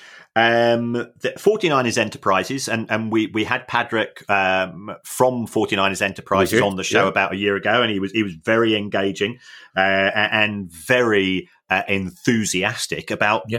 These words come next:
Speaker 1: Leeds United, which, which, yeah, which we acknowledge is a, uh, is, is a, is a very big football club with
Speaker 2: Huge.
Speaker 1: lots of fans in lots of different countries.
Speaker 2: Yeah.
Speaker 1: Um, uh, Andrea Radrizzani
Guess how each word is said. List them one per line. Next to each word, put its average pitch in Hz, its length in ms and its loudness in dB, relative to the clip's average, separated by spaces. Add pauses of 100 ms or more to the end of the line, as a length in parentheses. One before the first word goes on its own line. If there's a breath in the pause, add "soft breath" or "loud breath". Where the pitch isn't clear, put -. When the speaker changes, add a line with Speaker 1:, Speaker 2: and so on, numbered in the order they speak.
Speaker 1:
Leeds 120 260 0
United, 135 440 0
which, - 260 -2
which, 139 160 -4
yeah, 127 160 2
which - 180 -8
we 117 160 2 (180)
acknowledge 120 460 -2
is 82 140 -2
a, 85 260 0 (380 loud breath)
uh, - 300 -2 (100)
is, 80 520 -10
is 90 120 -6
a, 85 240 -2 (100)
is 87 220 -6
a 87 200 -4 (120)
very 92 480 0
big 90 380 -2 (180)
football 95 360 0
club 87 420 0
with 90 260 -2 (120 loud breath)
Speaker 2:
Huge. 226 180 -2
Speaker 1:
lots - 240 0
of 85 80 -4
fans 92 280 0
in 92 100 0
lots 87 180 -4
of 85 60 -12
different 90 280 -4
countries. 120 400 -4 (200 loud breath)
Speaker 2:
Yeah. - 200 -8
Speaker 1:
Um, 131 400 0 (640)
uh, 113 60 0
Andrea 135 600 0
Radrizzani 110 840 0